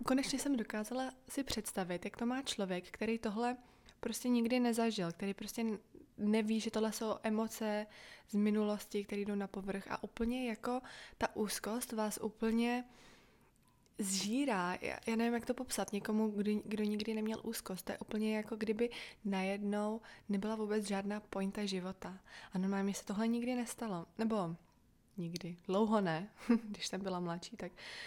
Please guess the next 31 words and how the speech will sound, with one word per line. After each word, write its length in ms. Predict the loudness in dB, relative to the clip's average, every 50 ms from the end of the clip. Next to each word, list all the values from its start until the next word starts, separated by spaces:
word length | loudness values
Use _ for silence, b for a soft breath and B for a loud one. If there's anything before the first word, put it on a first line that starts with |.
| B B B B -6
tak 160 | -6 -6 -4
jsem 120 | -4 -4 -2
měla 180 | -2 -2 -2
hodně 280 | -2 -2 -2 -4 -4 -4
úzkosti, 580 | -4 -6 -6 -8 -8 -8 -8 -8 -6 -6 -4
ale 340 | -2 -2 0 0 0 0 -2 -4 -8 -16 _ _ _ _ _ _ _ _ _ -20 -20 -2 2
když, 240 | 2 2 2 -2 -6 -6
když 160 | -4 -2 -2
mi 80 | -2 0
bylo 180 | 0 0 -2 -2
třeba 300 | -2 -2 -2 -2 -2 -2
devět, 300 | -2 -2 -2 -2 -2 -4
deset, 360 | -4 -6 -8 -8 -10 -8 -8
jedenáct. 480 | -6 -6 -6 -6 -6 -8 -10 -12 B B B B B B B B B -4
Ale 140 | 0 2 2
jako 280 | 2 0 0 -4 -6 -8 -8 -8
za 160 | -8 -8 -8 -8
posledních 480 | -8 -8 -4 -2 0 0 2 2 2
<laughs> 0 |
deset 340 | 2 2 0 -2 -2 -2 -2
let 320 | 0 0 0 0 -2 -4
se 120 | -6 -4 -4
mi, 180 | -2 -2 -4 -4 -4
mi 100 | -4 -4
tohle 260 | -2 -2 -2 0 0
nestalo 480 | -2 -2 -4 -6 -6 -4 -4 -4 -4 -6
a 40 | -8
fakt 300 | -10 -10 -10 -10 B B B B B B B B B B B B -4
najednou 520 | -2 0 2 2 2 0 0 2 2 2
jako 240 | 2 0 0 0 0
kdyby 300 | 0 2 2 2 0